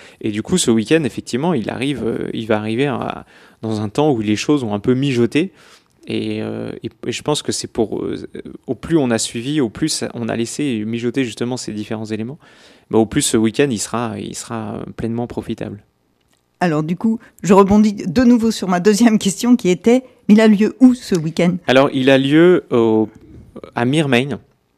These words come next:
Speaker 1: Euh, en fait, on a redécouvert que sur la paroisse, on a une chance,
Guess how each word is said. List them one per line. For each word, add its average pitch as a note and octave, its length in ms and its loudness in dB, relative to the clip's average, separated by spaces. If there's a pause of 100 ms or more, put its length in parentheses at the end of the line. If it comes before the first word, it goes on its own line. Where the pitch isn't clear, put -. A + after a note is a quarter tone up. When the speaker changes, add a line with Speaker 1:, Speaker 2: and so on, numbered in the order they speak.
(540)
Speaker 1:
Euh, A2 180 2
en G#2+ 80 2
fait, - 220 -8
on A#2 100 -4
a A2 440 -4
redécouvert C3 800 2
que A#2 80 -10
sur A#2 120 -6
la G#2+ 80 -4
paroisse, A2+ 340 -2
on A2+ 100 -4
a G#2+ 80 -2
une G#2+ 160 -6
chance, D3+ 520 -6